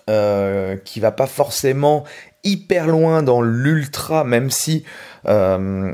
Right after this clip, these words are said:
maintenant ils ont un système de, de recherche et de développement qui est pas mal, mais ils s'adressent pas forcément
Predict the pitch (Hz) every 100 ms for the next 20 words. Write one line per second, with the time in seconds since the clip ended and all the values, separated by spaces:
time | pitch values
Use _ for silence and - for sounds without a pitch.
0 | - 107 107 139 127 107 101 - 135 131
1 | 113 101 101 98 95 95 110 - 123 117
2 | 101 107 107 107 123 120 113 101 123 147
3 | 139 117 - 107 117 104 120 117 - 135
4 | - 123 - 123 120 135